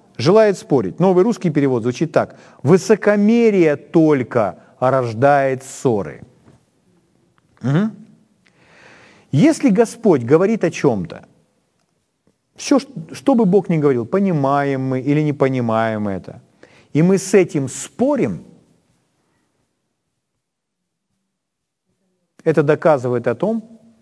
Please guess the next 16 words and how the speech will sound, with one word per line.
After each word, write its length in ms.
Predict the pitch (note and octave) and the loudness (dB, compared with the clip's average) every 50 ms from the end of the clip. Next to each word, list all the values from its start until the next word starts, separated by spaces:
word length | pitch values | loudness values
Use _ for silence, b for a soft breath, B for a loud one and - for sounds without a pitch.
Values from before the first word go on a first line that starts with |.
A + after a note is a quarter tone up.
| _ _ _ _ _ _ _ _ | _ _ _ _ _ _ _ _
что 160 | - - C3+ | -4 -2 -2
это 160 | B2+ B2+ B2+ | -2 -2 -4
гордость. 500 | F#2 E2 E2 D#2 - - - - - _ _ _ _ _ _ _ _ _ _ _ _ _ _ _ _ _ _ _ _ _ _ _ _ _ _ _ _ _ _ _ _ _ _ _ _ _ _ | -6 -8 -10 -14 -16 -18 -20 -20 -20 _ _ _ _ _ _ _ _ _ _ _ _ _ _ _ _ _ _ _ _ _ _ _ _ _ _ _ _ _ _ _ _ _ _ _ _ _ _
Готовность 920 | - G#2+ A2 C#3 C3 C3+ - G#3+ A3+ G3+ F#3+ F#3 E3 - - - - - _ _ - | -8 -2 0 0 0 2 2 0 2 0 0 -2 -4 -6 -10 -16 -20 -20 _ _ -18
спорить. 600 | - - - - E3+ D3 C3 G2+ E2 - - - _ _ _ _ _ _ _ _ _ _ _ _ b b b b b b b b b b b b b b b _ _ | -16 -16 -6 -2 0 0 0 0 -4 -10 -16 -20 _ _ _ _ _ _ _ _ _ _ _ _ b b b b b b b b b b b b b b b _ _
Помните, 500 | - A3+ A#3+ G#3+ E3+ - - C3+ A#2+ A#2+ | 0 2 2 2 0 -2 -2 -2 -2 -2
ещё 260 | B2 B2 - D3+ C3 | -4 -4 -2 -2 -2
раз, 180 | A2+ G2+ - - | -2 -2 -4 -6
возвращаясь 560 | A2+ B2+ B2 C3 C3+ B2+ - C#3+ B2 A2+ G#2+ | -4 -2 -2 -2 -4 -4 -2 -2 -2 -2 -2
к 80 | - - | -4 -6
этой 180 | B2 - B2+ | -4 -2 -4
женщине, 500 | A#2 A#2+ C3+ B2 G#2+ - - G2+ F#2+ F2+ | -2 -2 -4 -4 -6 -8 -10 -10 -10 -10
хананиянке, 800 | E2 - B2+ B2+ B2 B2+ B2+ B2 A#2 F2+ E2+ D#2+ D#2 D2 B1+ - b b b b b b b b b b b b b b - | -8 -6 -4 -4 -2 -2 -2 -2 -4 -4 -6 -10 -12 -16 -20 -20 b b b b b b b b b b b b b b -6
Иисус 340 | C#3 C3+ - G#3 F3 - - | -4 0 2 2 2 2 0
ей 80 | F3 | 0
говорит: 480 | D#3 D3 E3 D#3+ D#3 C#3+ C3 A2+ - | 2 4 4 4 4 2 0 -4 -6